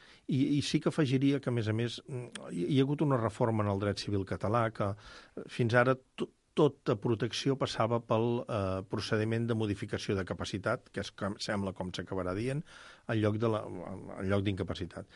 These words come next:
El dret civil català l'any noranta-dos, perdó, dos mil dotze entra en vigor el codi, el llibre segon del dret civil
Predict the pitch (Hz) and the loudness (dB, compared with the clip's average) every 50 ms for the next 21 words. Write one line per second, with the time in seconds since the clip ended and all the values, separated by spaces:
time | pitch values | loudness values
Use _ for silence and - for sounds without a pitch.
0 | - - - - - - - 113 113 127 131 - - 135 135 120 - 123 113 123 | -20 -20 -20 -20 -10 -6 -2 2 4 4 4 4 4 4 4 6 4 4 4 4
1 | 120 120 120 120 117 117 113 110 104 101 98 98 98 92 - - - 104 95 92 | 4 4 4 2 2 2 2 4 4 4 2 2 0 -4 -4 -2 0 2 2 2
2 | 90 92 107 113 - - - 107 101 98 101 117 107 98 - 110 101 92 90 82 | 0 -2 -4 -8 -8 -6 -4 -2 -2 0 2 0 0 0 0 0 0 0 0 -2
3 | 87 104 98 107 127 123 117 120 123 120 110 110 110 107 101 95 107 101 98 98 | -2 -2 0 2 2 2 4 4 2 2 2 0 0 -2 -2 -2 -2 -2 0 0
4 | 98 104 107 104 101 95 92 85 - 101 92 92 104 110 104 92 90 90 92 95 | 2 2 2 2 2 0 -2 -2 -2 -2 -2 -2 -2 -2 -2 -2 -2 0 0 -2
5 | 92 101 90 - - 110 117 139 143 151 139 113 92 98 95 92 - - - 107 | 0 -2 -2 -2 -2 -2 -2 -2 -2 -2 -2 -2 -2 -2 -2 -4 -4 -4 -2 0
6 | 117 143 160 208 | 0 0 -2 -4